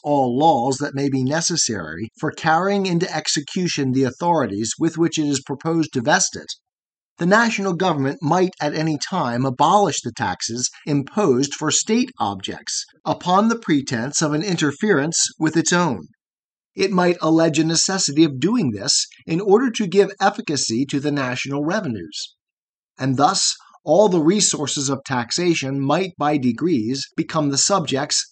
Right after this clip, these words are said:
of federal monopoly, to the entire exclusion and destruction of the state governments." End quote. This mode of reasoning appears sometimes to turn upon the supposition of usurpation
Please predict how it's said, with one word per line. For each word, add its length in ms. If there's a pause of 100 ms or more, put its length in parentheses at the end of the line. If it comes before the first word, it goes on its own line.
of 220
federal 340
monopoly, 560 (120)
to 140
the 160
entire 500
exclusion 640 (100)
and 180
destruction 720 (140)
of 120
the 80
state 320
governments." 680 (800)
End 200
quote. 300 (1800)
This 260
mode 380
of 240
reasoning 580
appears 500 (100)
sometimes 760
to 120
turn 540 (140)
upon 320
the 80
supposition 840
of 160
usurpation 1000